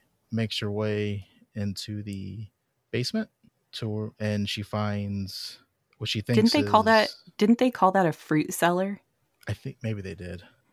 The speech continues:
Speaker 2: 'Cause the mom kept saying, "Don't put me in the fruit cellar again." <laughs>
Speaker 1: Oh, that's right. Yeah, Norman had the conversation. <laughs>
Speaker 2: Yeah, with Norman. <laughs>
Speaker 1: Yeah, yeah, he put her downstairs, fruit cellar. But, um,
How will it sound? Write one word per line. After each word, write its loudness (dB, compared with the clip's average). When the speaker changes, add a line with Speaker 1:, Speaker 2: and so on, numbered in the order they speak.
Speaker 2:
'Cause 2
the 4
mom 8
kept 2
saying, 4
"Don't 4
put 0
me 6
in 6
the 8
fruit 4
cellar 6
again." 4
<laughs> 8
Speaker 1:
Oh, 10
that's 8
right. 6
Yeah, 6
Norman 4
had 4
the 0
conversation. 0
<laughs> -14
Speaker 2:
Yeah, 8
with 12
Norman. 4
<laughs> -4
Speaker 1:
Yeah, 0
yeah, -2
he -8
put -4
her -4
downstairs, -10
fruit -20
cellar. -14
But, 2
um, -2